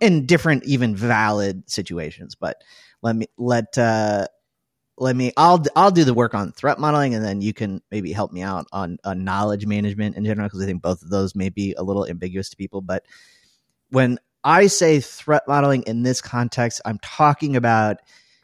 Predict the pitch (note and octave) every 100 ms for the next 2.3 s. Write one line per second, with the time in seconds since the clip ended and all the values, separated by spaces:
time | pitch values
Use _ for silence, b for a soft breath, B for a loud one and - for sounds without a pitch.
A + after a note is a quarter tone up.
0 | b _ _ C#3 C#3 D3+ D#3 C#3+ C3+ C3
1 | A#2 B2+ B2+ B2 A#2+ A2+ - - C#3 B2+
2 | - C3 A#2